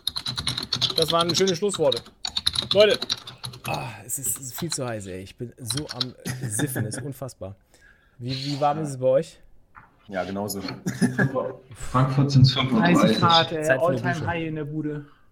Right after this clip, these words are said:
Speaker 2: Mein Ventilator läuft
Speaker 1: Ja.
Speaker 2: auf Hochtouren.
Speaker 1: So,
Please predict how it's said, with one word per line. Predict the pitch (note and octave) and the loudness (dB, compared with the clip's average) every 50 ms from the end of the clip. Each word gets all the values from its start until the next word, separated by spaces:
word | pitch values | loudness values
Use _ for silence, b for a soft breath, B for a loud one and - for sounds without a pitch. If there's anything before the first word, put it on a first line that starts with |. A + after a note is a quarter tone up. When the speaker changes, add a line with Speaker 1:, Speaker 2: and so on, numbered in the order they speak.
| _ _ _ | _ _ _
Speaker 2:
Mein | G#2+ G2+ G2+ | -10 -8 -8
Ventilator | G#2+ G2 A2 A2+ G2 F#2+ F#2+ - C#3+ C3 | -8 -8 -6 -4 -4 -4 -4 -4 -6 -6
läuft | C#3 C3+ G#2 - | -6 -6 -6 -8
Speaker 1:
Ja. | D3+ | -10
Speaker 2:
auf | - | -6
Hochtouren. | D#3+ D3 B2 - - G#2+ F#2 F#2+ G2+ - - _ _ - _ - - _ - _ _ - _ _ - - b b b b b b b b b b b b - | -4 -4 -4 -4 -8 -10 -12 -12 -14 -18 -20 _ _ -20 _ -20 -20 _ -20 _ _ -20 _ _ -20 -20 b b b b b b b b b b b b 8
Speaker 1:
So, | E3 F#3 F3+ C#3+ | 10 12 12 12